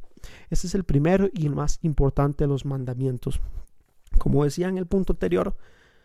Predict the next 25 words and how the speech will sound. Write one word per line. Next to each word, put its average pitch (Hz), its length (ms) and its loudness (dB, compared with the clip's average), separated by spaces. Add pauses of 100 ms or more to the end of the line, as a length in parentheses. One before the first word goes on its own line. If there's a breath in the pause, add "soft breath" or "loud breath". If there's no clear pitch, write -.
(1500 soft breath)
si - 180 -4
no 139 100 0
te 151 160 2
basta 156 320 -2
con - 220 -8
el 123 100 -4
amor 139 260 -6
de 151 140 -2
Dios, 156 420 0 (100)
lo 143 220 -2
que 147 100 -2
vas 135 220 -4
a 160 40 -4 (240)
ir 151 180 0
a 139 40 2
hacer 139 300 0 (340)
a 147 120 0
otro - 420 0
con 135 220 4
tu 139 100 6
pareja 139 440 8
es - 120 -10
llenar 139 300 0
un 131 80 -4
vacío. 143 420 -4